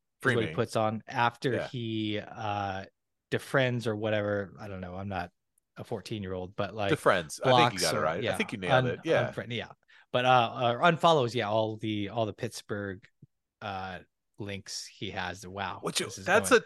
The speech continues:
Speaker 1: that's such a, like, 'cause the, uh, Kyler Murray's gotten that last year. There's been a couple times where it's like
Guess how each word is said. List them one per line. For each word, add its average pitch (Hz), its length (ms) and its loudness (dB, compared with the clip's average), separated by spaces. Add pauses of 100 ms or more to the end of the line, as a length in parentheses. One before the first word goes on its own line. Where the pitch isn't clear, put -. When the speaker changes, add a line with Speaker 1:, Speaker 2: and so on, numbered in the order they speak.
Speaker 1:
that's 214 280 8
such 214 220 8
a, 127 240 10
like, 92 640 0
'cause 117 160 -4
the, 113 80 -2
uh, - 1160 -16 (160)
Kyler 127 340 4
Murray's 107 340 0
gotten 95 360 2
that 90 300 -2
last 85 440 -6
year. 78 360 -8
There's 131 180 -6
been 180 140 -8
a 196 40 -4
couple - 380 -6
times 113 440 -2
where 90 60 -4
it's - 140 -6
like 90 400 -2